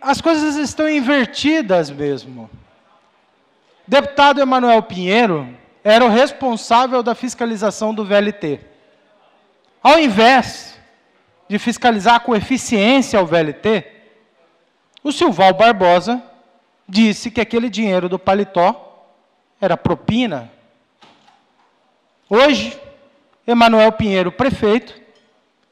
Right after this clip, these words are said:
questiona o governador Mauro Mendes por que que o V L T não tá pronto. E se vai continuar ou não vai continuar a obra. Bom,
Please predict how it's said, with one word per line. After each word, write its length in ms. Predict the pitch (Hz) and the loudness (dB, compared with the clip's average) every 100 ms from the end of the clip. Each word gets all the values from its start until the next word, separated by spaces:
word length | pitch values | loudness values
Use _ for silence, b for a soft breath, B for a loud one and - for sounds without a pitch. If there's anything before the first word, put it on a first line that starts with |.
| - | -2
questiona 600 | 320 - - 247 277 254 | -2 -2 0 2 2 2
o 20 | |
governador 500 | 208 202 208 202 214 | 0 0 0 2 2
Mauro 280 | 202 208 196 | 4 2 0
Mendes 280 | 202 254 | -2 -4
por 160 | - 247 | -4 -6
que 220 | - 277 | -2 -2
que 80 | 311 | -2
o 40 | 277 | 0
V 80 | |
L 160 | 294 269 | 0 -2
T 120 | 262 | -6
não 160 | 240 233 | -6 -6
tá 120 | 254 | -8
pronto. 440 | 247 190 151 - _ _ _ _ _ _ _ _ _ _ _ _ _ _ _ _ _ - | -6 -8 -8 -14 _ _ _ _ _ _ _ _ _ _ _ _ _ _ _ _ _ -4
E 80 | 240 | -2
se 140 | 302 | 0
vai 260 | 220 233 240 | 4 4 4
continuar 600 | 269 247 262 240 196 196 | -2 -4 -4 0 2 2
ou 60 | |
não 140 | 226 247 | 0 -2
vai 200 | 170 151 | -4 -6
continuar 380 | 185 180 185 190 | -10 -8 -2 2
a 60 | |
obra. 400 | 254 254 180 131 - _ _ _ _ _ _ _ _ _ _ _ _ _ _ _ _ _ _ _ _ _ _ _ _ | 4 2 0 -12 -18 _ _ _ _ _ _ _ _ _ _ _ _ _ _ _ _ _ _ _ _ _ _ _ _
Bom, 460 | 196 220 156 - - | 0 0 0 -8 -20